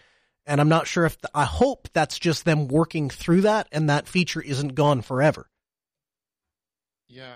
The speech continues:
Speaker 2: I, they've been doing a lot of work with that recently. Uh, all, the whole push notifications, especially on all the mobile stuff. And that's been something that I haven't really seen come up.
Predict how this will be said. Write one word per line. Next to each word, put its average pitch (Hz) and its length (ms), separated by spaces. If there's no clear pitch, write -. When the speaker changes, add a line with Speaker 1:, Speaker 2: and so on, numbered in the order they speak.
Speaker 2:
I, 135 100
they've 143 240
been 175 160
doing 185 240
a 175 60
lot 127 220
of 123 80
work 107 220
with - 200
that - 180
recently. 110 680
Uh, 98 240
all, 110 140
the 104 120
whole 110 260
push - 340
notifications, 101 840
especially 101 460
on 101 80
all 98 120
the 95 60
mobile 104 340
stuff. 107 420
And 104 520
that's 147 420
been 160 180
something 165 280
that 143 140
I 120 140
haven't 156 240
really 165 200
seen 160 300
come 143 220
up. 175 180